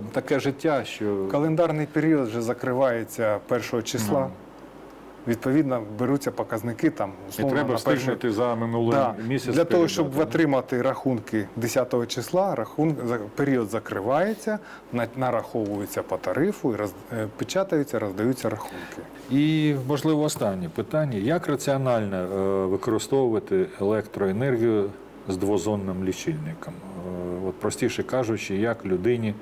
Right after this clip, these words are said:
Speaker 1: заощадити?
Speaker 2: Ну, якщо заощаду з-, в цілому, то ми вже, е, з-, знаємо, пам'ятаємо, що на Укрпошті нам і лампочки міняли, розжарювання на світлодіоді.
Speaker 1: Це
Speaker 2: Там
Speaker 1: погано?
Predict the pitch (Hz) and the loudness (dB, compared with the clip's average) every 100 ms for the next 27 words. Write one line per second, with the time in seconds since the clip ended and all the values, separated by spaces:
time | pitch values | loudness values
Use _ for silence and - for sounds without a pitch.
0 | - - - - 101 101 95 - 85 82 | -12 -18 -18 -2 2 2 2 -4 -6 -8
1 | - - - - - - - - 202 170 | -10 -14 -16 -18 -18 -18 -18 -6 2 4
2 | 147 - 139 139 135 160 131 123 117 110 | 4 2 2 2 0 0 0 0 -4 -6
3 | 135 - - 120 - - 190 151 104 101 | -8 -8 -8 -8 -8 -4 2 2 2 -2
4 | - 117 127 113 120 117 - 123 113 107 | -4 0 0 2 0 0 -2 -4 -4 -6
5 | 110 - - - - - 123 139 175 151 | -12 -14 -18 -18 -14 -6 -2 2 2 0
6 | 131 127 127 127 - 156 127 107 120 117 | 0 0 0 0 2 0 0 -4 -4 0
7 | 120 113 123 - - - 156 131 - 113 | -2 -2 -4 -4 -12 0 0 0 -2 -2
8 | 110 107 147 170 156 - 139 131 131 131 | -2 0 0 0 -4 -2 -2 0 0 2
9 | 123 117 - - - - 131 123 127 127 | 2 0 -2 -10 -10 -2 0 2 2 4
10 | 123 113 110 110 107 110 110 110 - 110 | 2 2 0 0 -2 0 0 0 -2 -4
11 | 107 107 104 107 107 92 104 110 101 139 | -2 -2 2 2 2 0 0 2 2 2
12 | 185 | 2